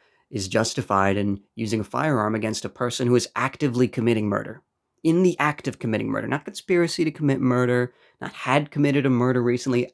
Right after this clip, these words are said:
in the process of attempting to murder another person, it is unacceptable to argue that lethal force is justified in that circumstance, if it's, if it's a person of color. That is quite a bit different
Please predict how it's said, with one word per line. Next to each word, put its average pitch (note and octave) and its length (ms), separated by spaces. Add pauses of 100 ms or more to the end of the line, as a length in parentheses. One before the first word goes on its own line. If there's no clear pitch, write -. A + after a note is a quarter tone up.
(100)
in E3+ 200
the G3 60
process D#3 640
of A#2+ 180
attempting C3 380
to B2+ 80
murder A#2+ 340
another A#2 220
person, A#2+ 360 (220)
it C#3+ 220
is A#2+ 400 (220)
unacceptable - 840 (260)
to C#3+ 180
argue A#2+ 480 (200)
that A2+ 260 (200)
lethal C3+ 320
force A2+ 280
is G#2 100
justified - 580 (220)
in A#2 100
that G2+ 180
circumstance, - 680 (140)
if - 180
it's, - 280
if - 160
it's A#2+ 140
a - 40
person G#2+ 340
of A2 100
color. - 380 (1900)
That A#2 180
is - 400 (340)
quite A#2 280
a - 20
bit - 200
different - 360